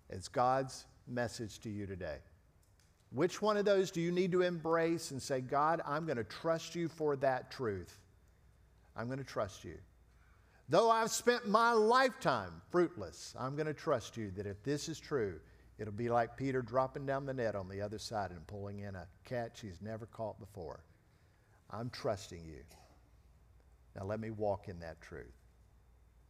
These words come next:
God, as you pour out great grace and faith in our lives, I pray that the faith needed to walk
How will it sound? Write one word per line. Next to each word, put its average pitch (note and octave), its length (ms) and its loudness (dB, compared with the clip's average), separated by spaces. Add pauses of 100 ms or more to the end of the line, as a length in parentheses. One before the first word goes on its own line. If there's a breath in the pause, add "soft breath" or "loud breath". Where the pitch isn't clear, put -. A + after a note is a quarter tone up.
(440 loud breath)
God, D3 240 6
as C#3 200 0
you C#3+ 160 2
pour D3+ 400 2
out C#3+ 340 2
great D3+ 460 0 (320)
grace B2 580 -2
and G2+ 160 -8
faith C3 420 0
in A#2 120 -4
our B2 280 -2
lives, A2 520 0 (580 soft breath)
I A#2+ 100 4
pray D3 280 4
that C3 180 2
the A2+ 100 -4
faith F3 540 2
needed D3 520 -2
to A2+ 100 -8
walk B2 600 4